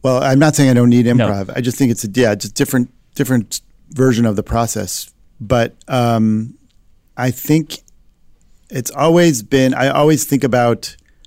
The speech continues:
Speaker 1: the idea of sitting around a table with your friends and making some stupid random joke and laughing. And my take being like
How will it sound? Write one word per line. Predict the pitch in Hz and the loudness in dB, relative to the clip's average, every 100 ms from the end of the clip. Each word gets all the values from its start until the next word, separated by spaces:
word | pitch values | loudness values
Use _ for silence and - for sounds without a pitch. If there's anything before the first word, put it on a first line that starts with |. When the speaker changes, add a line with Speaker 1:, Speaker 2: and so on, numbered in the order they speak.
| - _ _ _ _ _ | -20 _ _ _ _ _
Speaker 1:
the | 120 123 | 0 0
idea | 117 110 101 123 120 117 | 0 -2 0 2 2 0
of | - 120 107 | -2 -8 -6
sitting | - 127 123 | -4 -2 0
around | 120 113 | 0 -2
a | 107 | -4
table | - 123 113 | -4 -2 -2
with | 113 | -2
your | 104 | -4
friends | 90 117 110 104 98 - - - | -4 -2 -2 -2 -6 -10 -18 -8
and | 120 113 110 | -4 -2 0
making | 120 113 113 | -2 -4 -6
some | - 104 | -6 -6
stupid | 98 - - 117 110 107 | -6 -10 -8 -6 -4 -4
random | 104 110 107 104 | -4 -2 -2 -4
joke | 92 110 104 | -2 -2 -4
and | 107 104 | -6 -6
laughing. | 107 117 110 101 92 90 - _ _ _ _ _ _ _ _ - _ _ | -4 -4 -4 -6 -8 -10 -14 _ _ _ _ _ _ _ _ -20 _ _
And | - 123 117 113 110 110 - _ _ _ _ _ _ _ _ _ - | -6 -2 0 0 -2 -4 -10 _ _ _ _ _ _ _ _ _ -8
my | 120 113 117 127 127 123 | -2 0 0 0 0 -2
take | 120 117 - | -4 -6 -4
being | 117 110 107 | -2 0 -2
like | 107 101 | -4 -6